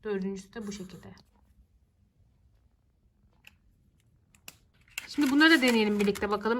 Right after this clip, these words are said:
Bunların nasılmış renk skalaları. Çok güzel görünüyor arkadaşlar. Böyle onu bir söyleyeyim size. Buradan kameradan ne kadar görünüyor ama. Bakın.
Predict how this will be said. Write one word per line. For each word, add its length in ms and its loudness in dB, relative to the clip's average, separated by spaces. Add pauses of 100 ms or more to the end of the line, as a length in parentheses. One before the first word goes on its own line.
Bunların 440 -2
nasılmış 600 -4 (180)
renk 420 -6
skalaları. 680 -4 (1120)
Çok 200 -8
güzel 180 4
görünüyor 240 2
arkadaşlar. 360 -2
Böyle 320 -2 (140)
onu 220 -2
bir 60 -12
söyleyeyim 380 0
size. 280 -8
Buradan 280 -4
kameradan 340 -6
ne 80 -6
kadar 140 -4
görünüyor 360 -2
ama. 200 -6 (480)
Bakın. 280 -12